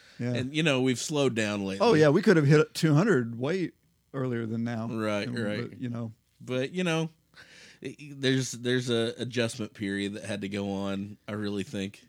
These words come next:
Speaker 2: So
Speaker 1: Well, and there's also, this is also kind of like, when we see things like this, we know that people are listening. And by the way, when you guys send us feedback,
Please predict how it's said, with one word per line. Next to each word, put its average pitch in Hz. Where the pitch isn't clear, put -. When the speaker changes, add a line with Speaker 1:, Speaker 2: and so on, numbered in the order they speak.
Speaker 2:
So -
Speaker 1:
Well, 160
and 170
there's 165
also, 151
this 156
is 175
also 185
kind 156
of 131
like, 123
when 139
we 202
see 185
things 147
like 147
this, 160
we 131
know 135
that 127
people 135
are 135
listening. 131
And 113
by 165
the 156
way, 143
when 160
you 185
guys 170
send 165
us 147
feedback, 147